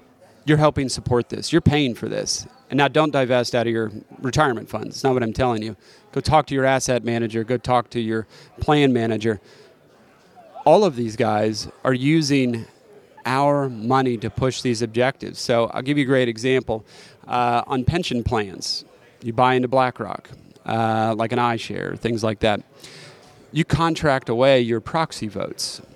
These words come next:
So what's in that, say, index fund, all of those different, uh, publicly traded companies, those votes go to BlackRock, right? So now they control those.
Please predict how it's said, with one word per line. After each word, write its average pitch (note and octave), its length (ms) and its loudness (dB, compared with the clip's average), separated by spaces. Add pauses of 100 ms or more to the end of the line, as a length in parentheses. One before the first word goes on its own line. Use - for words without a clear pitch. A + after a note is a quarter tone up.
(440)
So A#2+ 760 4
what's B2 240 0
in D3+ 160 6
that, C3 340 4
say, A2+ 420 0
index C3+ 600 0
fund, A#2 420 2
all A#2+ 360 6
of G#2+ 100 0
those A2+ 260 2
different, A2 560 0
uh, G#2+ 300 0 (420)
publicly B2+ 420 2
traded A#2+ 360 0
companies, A2+ 640 2
those B2 540 4
votes B2 440 4
go B2 300 6
to A#2 260 2
BlackRock, B2 680 0 (520)
right? A#2 220 2
So B2+ 100 0
now B2 160 4
they B2+ 220 4
control C#3 640 4
those. F#2+ 500 -4